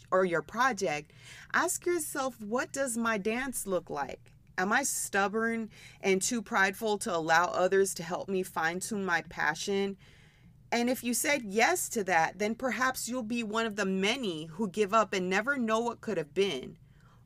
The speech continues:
Or are you willing to take chances?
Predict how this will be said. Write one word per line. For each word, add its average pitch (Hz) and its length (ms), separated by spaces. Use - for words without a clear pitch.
Or 214 580
are 214 140
you 233 220
willing 240 340
to 233 140
take 196 320
chances? 170 800